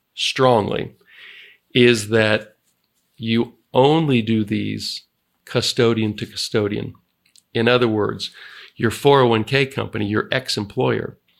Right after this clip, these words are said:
sends a check directly to your new custodian, Fidelity, Schwab, T D Ameritrade,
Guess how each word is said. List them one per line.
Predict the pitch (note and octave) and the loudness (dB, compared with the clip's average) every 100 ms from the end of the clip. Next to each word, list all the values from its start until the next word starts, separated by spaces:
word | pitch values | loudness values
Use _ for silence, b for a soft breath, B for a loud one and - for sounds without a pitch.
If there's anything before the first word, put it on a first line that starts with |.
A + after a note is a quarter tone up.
| b b b | b b b
sends | - - C#3+ D3 C#3 | -4 2 2 2 0
a | D3+ | -2
check | - A#2+ G#2+ - - _ _ _ | 0 0 0 -6 -20 _ _ _
directly | B2+ A2+ C#3 C#3+ B2+ A2+ | 0 4 2 2 -2 0
to | - C3 G#2+ G#2 G#2 _ | 2 2 2 0 -6 _
your | A#2 A2 G#2 | -2 0 2
new | G#2 G#2+ G#2 G#2 G2+ - _ _ | 2 0 0 -2 -6 -12 _ _
custodian, | - A2 - A2+ A2 - | -6 -4 -2 -2 -2 -6
Fidelity, | - A2+ G#2 G2+ G2+ G2 - | -6 0 0 0 -2 -4 -8
Schwab, | - G#2+ G2 G2 G2 _ | -4 0 0 -4 -8 _
T | - G#2 | -10 -8
D | |
Ameritrade, | G2+ G2 - A2 | -6 -8 -10 -14